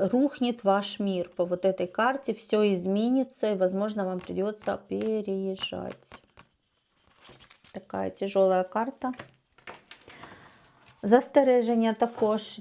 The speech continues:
Так, що між вами? Варіант номер чотири. Що між вами? Варіант номер чотири.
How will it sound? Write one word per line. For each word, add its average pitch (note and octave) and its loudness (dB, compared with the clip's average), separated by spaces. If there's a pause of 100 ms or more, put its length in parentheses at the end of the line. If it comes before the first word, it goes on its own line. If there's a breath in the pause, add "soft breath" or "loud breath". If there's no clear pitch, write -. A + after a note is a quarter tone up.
Так, C4 2
що A3+ 0
між G#3 -2
вами? B3+ 2
Варіант G#3+ 0
номер G#3+ 0
чотири. F#3+ 2 (3250 soft breath)
Що A3 -4
між G3 -2
вами? A#3 0
Варіант G#3 -2
номер G3+ -4
чотири. F3 -4